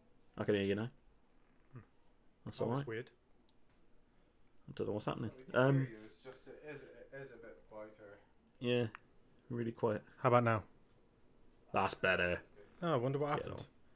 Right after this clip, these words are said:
Speaker 2: It weirdly turned
Speaker 1: I
Speaker 2: my
Speaker 1: don't
Speaker 2: mic
Speaker 1: know.
Speaker 2: level down.
Speaker 1: Oh.
Speaker 2: Sorry, everyone listening at home.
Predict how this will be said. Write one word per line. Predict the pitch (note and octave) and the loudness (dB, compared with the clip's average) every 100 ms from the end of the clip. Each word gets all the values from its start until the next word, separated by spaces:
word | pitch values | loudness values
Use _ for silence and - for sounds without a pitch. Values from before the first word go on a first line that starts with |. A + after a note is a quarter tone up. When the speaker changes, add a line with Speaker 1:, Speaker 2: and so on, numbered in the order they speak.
| - - | -8 -2
Speaker 2:
It | B2+ | 6
weirdly | C#3+ C3+ C#3 | 8 8 6
turned | C3 C#3+ C3+ | 6 6 6
Speaker 1:
I | |
Speaker 2:
my | C3+ | 6
Speaker 1:
don't | C3+ | 6
Speaker 2:
mic | C#3+ D3 | 4 2
Speaker 1:
know. | A2+ | -2
Speaker 2:
level | G#2 | -2
down. | G#2 G#2 - - - - - - - - | -4 -6 -10 -20 -20 -20 -20 -20 -18 -18
Speaker 1:
Oh. | - - - | -18 -16 10
Speaker 2:
Sorry, | - D#3+ D3 | 12 12 12
everyone | C3 B2+ C3+ | 12 12 10
listening | C3+ C3+ B2+ | 8 6 6
at | B2 | 8
home. | C#3 E3 | 8 6